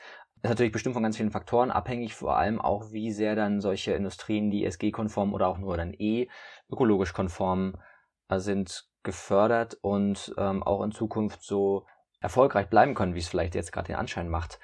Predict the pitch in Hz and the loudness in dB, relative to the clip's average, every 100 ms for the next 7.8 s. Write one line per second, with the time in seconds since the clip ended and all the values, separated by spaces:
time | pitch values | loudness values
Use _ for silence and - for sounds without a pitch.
0 | - - - 98 87 - _ - 82 87 | -20 -4 2 4 4 0 _ -8 -4 -4
1 | 117 117 110 120 - - 110 104 98 - | -4 -4 -2 -4 -6 -6 -4 -4 -6 -8
2 | 104 113 - 113 113 - - - 113 104 | -6 -4 2 2 2 -2 -8 -4 -2 -2
3 | 107 107 113 - 120 - 113 107 104 101 | 2 2 2 -2 -4 0 0 0 -4 -8
4 | 104 107 113 110 107 - - - 117 113 | -4 -2 -2 -2 -4 -6 -14 -18 -8 -2
5 | 107 107 127 - 113 104 110 113 - 104 | 2 4 2 0 0 2 2 0 -2 0
6 | 98 95 92 - - - - - - 127 | 2 2 0 -4 -20 -20 -20 -16 -10 -2
7 | 139 120 107 98 - 101 98 | 0 0 -2 -4 0 2 2